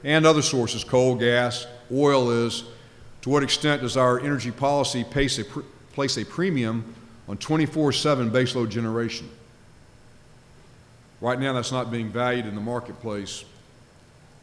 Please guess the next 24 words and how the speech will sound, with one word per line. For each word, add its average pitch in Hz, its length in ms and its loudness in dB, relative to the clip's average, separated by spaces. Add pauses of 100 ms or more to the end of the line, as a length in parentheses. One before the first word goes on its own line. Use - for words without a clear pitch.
(140)
to 110 220 -10
the, - 60 -14 (340)
any 131 160 -6
extent 120 580 -4
to 107 240 -4
recognize 113 960 -2 (160)
what 107 220 -6
the 98 80 -8
baseload 117 460 0
capability 110 560 -2
can 110 420 -4
provide. 92 560 -8 (920)
Last 143 420 6
thing 143 260 4
is 123 260 2
that 110 120 -2
nuclear 131 320 0
today 127 360 2
provides 120 600 2
between 110 260 -6
sixty-one 127 560 -2
and 113 80 -2
sixty-four 131 560 -2
percent 123 500 -4